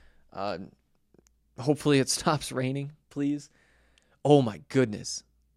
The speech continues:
The, oh, so yesterday when we were leaving the golf course, I was driving with Ryan, and I was driving.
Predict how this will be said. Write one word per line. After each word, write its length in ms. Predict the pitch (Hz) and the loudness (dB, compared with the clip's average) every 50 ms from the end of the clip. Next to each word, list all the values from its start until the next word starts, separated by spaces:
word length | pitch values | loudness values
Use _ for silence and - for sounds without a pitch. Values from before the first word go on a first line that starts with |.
| _ _ _ _ _ _ - | _ _ _ _ _ _ -16
The, 200 | 123 117 139 - | -8 -4 -2 0
oh, 380 | 131 127 127 127 123 120 117 110 | 2 4 6 6 6 6 4 2
so 160 | - - 131 | 0 -2 -2
yesterday 640 | 127 113 113 127 135 135 131 - 151 135 131 123 | 0 2 2 2 2 2 0 -2 0 2 2 2
when 120 | 113 110 113 | 2 2 0
we 80 | 117 | 0
were 80 | 120 120 | 0 0
leaving 380 | 117 113 113 120 120 131 131 123 | 0 0 0 -2 -2 -2 -2 -4
the 60 | 117 | -2
golf 260 | 110 98 101 113 117 | 0 0 2 2 0
course, 260 | - - 135 131 123 - | 0 0 0 0 0 0
I 80 | - 117 | -2 -2
was 80 | 123 113 | 0 2
driving 240 | 131 123 120 127 | 2 2 2 2
with 120 | 123 110 98 | -2 -4 -2
Ryan, 500 | 110 110 113 120 123 113 107 104 101 - - | -2 -2 0 -2 -2 -4 -6 -8 -10 -10 -8
and 120 | 113 113 - | -8 -6 -2
I 140 | 120 127 139 | 0 2 2
was 180 | 135 127 110 | 2 2 0
driving. 500 | 98 127 120 117 120 117 107 104 104 107 | 2 2 4 4 4 2 0 -4 -6 -8